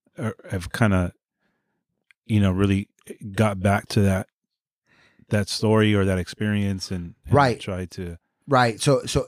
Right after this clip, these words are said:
Speaker 2: e-, ever since that happened with my dad, uh, I've every, almost, whoever's willing to listen, I've been able to share that same story that I just shared with your listeners.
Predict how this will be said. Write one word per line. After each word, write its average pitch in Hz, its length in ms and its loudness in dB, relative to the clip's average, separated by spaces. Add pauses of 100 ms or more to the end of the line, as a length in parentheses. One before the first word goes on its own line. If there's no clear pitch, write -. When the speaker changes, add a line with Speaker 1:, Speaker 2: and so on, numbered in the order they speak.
Speaker 2:
e-, 170 200 2
ever 185 240 2
since 175 260 -2
that 170 160 2
happened 170 320 0
with 147 180 -4
my 117 140 -4
dad, 113 520 -4 (720)
uh, 120 340 2 (100)
I've 131 280 0 (320)
every, 139 520 -2
almost, 143 720 0 (280)
whoever's 175 480 2
willing 202 260 4
to 139 100 2
listen, 135 360 2
I've 123 140 2
been 143 100 0
able 135 220 2
to 120 80 2
share 117 480 -2 (320)
that 127 260 0
same 135 180 0
story 113 540 0 (220)
that 113 120 0
I 113 80 4
just 110 240 0
shared 110 400 2 (280)
with 107 480 0
your 110 240 2
listeners. 101 580 0